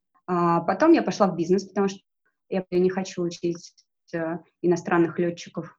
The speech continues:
русскому языку. Я пошла в бизнес, начала с продаж, довольно быстро там выросла до позиции бизнес-тренера, и вот у меня пошла моя дорожка карьерная именно в сфере обучения и развития.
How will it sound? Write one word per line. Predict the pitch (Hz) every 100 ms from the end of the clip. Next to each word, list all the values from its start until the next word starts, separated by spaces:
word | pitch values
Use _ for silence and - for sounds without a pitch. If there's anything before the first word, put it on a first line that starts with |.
| _
русскому | - 165 - 175
языку. | 170 185 - 339 - _ - _
Я | 226
пошла | - 254 240
в |
бизнес, | 226 330 311 254
начала | 208 208
с | 208
продаж, | 202 196 220 320 - - _ _
довольно | 202 226 202
быстро | 214 214 190
там | 175
выросла | 175 196 - 156
до | 160
позиции | 175 175 190 190
бизнес-тренера, | 165 175 170 - 269 339 302 254 - _ _ _ -
и | 285
вот | 208 180
у |
меня | 190 214
пошла | 185 175 - 202 196 202 _ _
моя | 175 185 185
дорожка | 180 185 220 - -
карьерная | 180 202 220 180
именно | 185 180
в | 160
сфере | - 196
обучения | 170 151 - 175 160
и |
развития. | 156 151 151 151 147 151